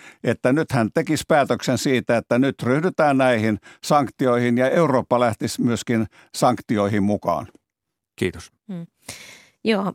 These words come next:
Speaker 3: mahdollisimman yhtenäinen viesti saattaisi olla semmoinen jollain lailla pelote Moskovaa kohtaan. Ihan kun mä mietin tätä Ukra-, Venäjän hyökkäyssodan, sodan Ukrainaan historiaa nyt näiden viimeisen neljän vuoden aikana,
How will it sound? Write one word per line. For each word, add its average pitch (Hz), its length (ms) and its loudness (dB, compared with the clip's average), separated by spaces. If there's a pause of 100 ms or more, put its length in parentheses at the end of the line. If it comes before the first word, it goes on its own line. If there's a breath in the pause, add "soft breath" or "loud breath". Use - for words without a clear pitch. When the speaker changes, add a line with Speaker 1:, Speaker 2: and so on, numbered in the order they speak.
(140)
Speaker 3:
mahdollisimman 240 720 0
yhtenäinen 202 680 -2
viesti 226 360 -2
saattaisi 185 560 -2
olla 190 180 0
semmoinen 190 500 -2
jollain 185 420 2
lailla 160 240 -2 (260)
pelote 170 540 -2 (140)
Moskovaa 147 680 -4 (180)
kohtaan. 151 500 -6
Ihan 233 200 0
kun 196 100 -6
mä 202 100 0
mietin 196 380 -2
tätä 170 280 -2
Ukra-, - 680 -4
Venäjän 202 400 0
hyökkäyssodan, 170 800 -2 (520 soft breath)
sodan 185 380 0 (260)
Ukrainaan 170 680 0
historiaa 160 680 -2
nyt 160 200 -6
näiden 156 320 -6
viimeisen 165 400 -4
neljän 156 320 -4
vuoden 143 320 -6
aikana, 151 400 -8